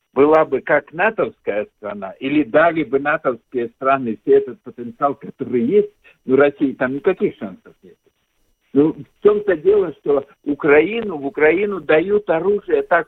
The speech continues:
небольшими порциями, очень много разговоров, много обещаний и мало дела. Поэтому Россия и не нападёт так на балтийские страны. Это просто, я говорю, смертники есть люди,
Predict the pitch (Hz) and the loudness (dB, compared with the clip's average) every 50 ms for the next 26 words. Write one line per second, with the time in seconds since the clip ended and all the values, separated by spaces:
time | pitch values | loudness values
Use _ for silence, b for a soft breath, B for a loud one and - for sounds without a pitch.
0 | _ - 135 139 139 151 147 - - - 139 127 120 113 - 190 208 208 208 202 | _ -10 -8 -4 -2 -2 -2 -2 -4 -6 -6 -6 -6 -2 2 4 4 4 2 -2
1 | - - 175 165 170 165 156 147 147 165 156 - - 127 131 131 127 120 110 123 | -4 -4 -4 -4 -4 -4 -2 2 2 2 2 0 -6 -6 -4 -4 -4 0 0 2
2 | 117 127 120 104 - 131 131 147 170 196 196 190 185 175 - - 143 127 123 113 | 2 2 0 -2 0 2 2 4 4 4 4 4 2 0 -2 -4 -6 -6 -4 0
3 | 113 110 110 - 123 113 - - 202 185 196 180 151 135 123 117 120 131 139 147 | 0 0 0 -2 -6 -12 -6 0 2 2 2 0 -4 -8 -8 -6 -2 0 2 2
4 | 139 135 139 139 139 110 104 90 87 87 85 - b b b b b b b - | 2 2 2 0 -2 -4 -6 -6 -6 -8 -12 -14 b b b b b b b 2
5 | - 156 185 196 196 202 175 185 185 175 160 - b b b b - 139 - 170 | 2 4 4 4 2 0 -2 -2 -2 -10 -12 -12 b b b b -4 -2 -2 -2
6 | 170 - _ - 233 233 220 196 156 143 - - 170 185 185 196 202 208 208 208 | -4 -6 _ -12 -10 -4 0 0 0 0 0 -4 -6 -6 -4 -2 0 2 2 2
7 | 196 196 - 208 202 196 180 170 226 226 214 220 _ - 165 139 - - 147 131 | 0 0 2 2 2 2 2 2 2 2 2 2 _ -2 -2 -2 -4 -4 -8 -6
8 | 127 139 143 147 143 _ 147 147 135 - _ - 135 120 113 - - 135 123 123 | -2 -2 -2 -2 -2 _ -8 -10 -10 -10 _ -8 -8 -8 -8 -6 -6 -6 -6 -2
9 | 135 156 196 214 214 220 208 202 196 180 - - 196 196 196 196 - - 170 160 | 0 0 0 2 2 2 2 2 2 0 -2 -2 0 0 0 0 0 -2 -2 -2
10 | - _ _ _ - - 151 147 165 165 156 160 - 190 190 190 - - 156 151 | -2 _ _ _ -4 -4 0 2 2 2 2 0 -2 2 2 2 2 0 -10 -10
11 | 151 - 170 160 160 170 165 - 196 208 233 233 226 175 131 110 98 | -10 -6 -2 0 0 0 0 -2 -4 -4 -2 -2 0 0 -2 -4 -4